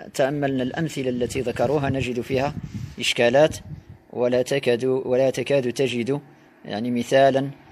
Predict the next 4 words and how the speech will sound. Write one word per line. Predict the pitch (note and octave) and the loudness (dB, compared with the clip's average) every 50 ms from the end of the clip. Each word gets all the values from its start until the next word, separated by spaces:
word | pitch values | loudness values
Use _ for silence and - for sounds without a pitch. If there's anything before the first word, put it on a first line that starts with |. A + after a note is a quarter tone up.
| - - - - - | -20 -20 -20 -20 -14
آه، | - F#2+ G#2+ G#2+ A2 G#2 E2+ F#2 F2+ D#2 F2+ F#2 - - - - - - - C#2+ - | -10 -8 -6 -4 -4 -4 -4 -4 -6 -6 -8 -8 -10 -10 -12 -12 -12 -14 -14 -14 -14
خ-، | - - - | -14 -14 -12
يعني | - A#2+ A#2 G2 A#2+ B2+ B2 B2 A#2 - - | -8 -6 -4 -4 -4 -4 -4 -4 -4 -6 -4
سالماً | - - - D3 C3+ C3+ C3+ C3 C#3+ D#3+ D#3+ D#3+ - D#3+ E3+ | -4 0 2 4 6 6 6 4 4 2 2 2 2 0 0